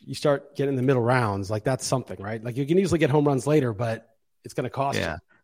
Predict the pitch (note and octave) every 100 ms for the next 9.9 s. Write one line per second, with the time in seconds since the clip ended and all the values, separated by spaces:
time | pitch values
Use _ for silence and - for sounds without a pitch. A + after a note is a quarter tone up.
0 | _ - F3 F3 F3 E3 D3+ D3+ C#3 B2+
1 | - C3 G#2 - A#2+ G#2 A2 G#2+ - G#2
2 | G2+ G2+ F#2+ G2+ G2 G#2 G#2+ G#2 - F2+
3 | G2+ F2 F2+ - - A#2+ A#2+ A#2+ A2 G2+
4 | G#2 A2 G#2+ G#2+ G#2 - G2 A2 G#2 G#2
5 | F#2 F2 F#2+ F#2+ F2 F#2+ G#2+ F#2 G2 -
6 | F#2+ F2+ F2+ E2 E2+ F#2 F2+ D#2 D#2 D2+
7 | D2+ - _ _ _ _ _ _ - A#2
8 | A#2+ _ _ _ - - - D3+ D#3 E3
9 | D#3 D#3+ G#3 F3+ F3 D#3 D3 C3+ B2+